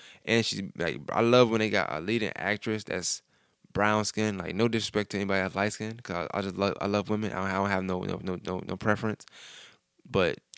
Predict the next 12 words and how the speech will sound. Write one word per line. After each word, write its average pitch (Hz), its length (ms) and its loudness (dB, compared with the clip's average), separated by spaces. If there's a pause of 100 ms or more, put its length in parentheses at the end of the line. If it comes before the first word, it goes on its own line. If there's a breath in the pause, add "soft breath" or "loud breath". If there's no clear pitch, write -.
(140)
Hollywood 107 560 4
don't 73 180 -4
be - 80 -10
fucking - 380 -6
with 98 160 -6
the, - 320 -6
the 80 80 -12
brown 98 380 0
skins 82 320 -6
like 78 180 -6
that. 73 220 -6
So 85 300 -2